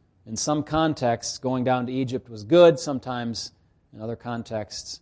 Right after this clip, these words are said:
with other motivations, it was bad. But this time it was part of God's plan to go down to Egypt with the baby nation and cause it to grow into a mighty group of people. Jacob went down, as we see from the rest of chapter forty-seven, or almost the rest of it, the middle section, we'll say,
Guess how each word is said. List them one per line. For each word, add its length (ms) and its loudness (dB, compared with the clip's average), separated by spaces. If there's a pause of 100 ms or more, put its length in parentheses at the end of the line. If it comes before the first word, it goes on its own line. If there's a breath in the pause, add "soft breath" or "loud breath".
(240)
with 120 -6
other 100 -2
motivations, 880 -6
it 160 -20
was 140 -18
bad. 360 -10
But 120 -14
this 180 2
time 260 0
it 40 -4
was 120 -6
part 240 0
of 100 -6
God's 280 -4
plan 340 2
to 60 0
go 120 2
down 220 -2
to 60 -8
Egypt 420 2
with 140 -12
the 80 -12
baby 320 0
nation 520 2 (400 soft breath)
and 140 -14
cause 260 6
it 100 -6
to 80 -8
grow 260 4
into 140 2
a 60 0
mighty 240 0
group 280 -2
of 140 -16
people. 580 4 (440 soft breath)
Jacob 380 6
went 200 2
down, 280 6
as 140 0
we 80 4
see 240 8
from 220 0
the 60 2
rest 260 8
of 60 -10
chapter 340 2
forty-seven, 680 2
or 140 -4
almost 340 0
the 80 -4
rest 240 0
of 40 -12
it, 60 -12
the 60 -10
middle 220 2
section, 400 -4
we'll 100 -10
say, 380 -4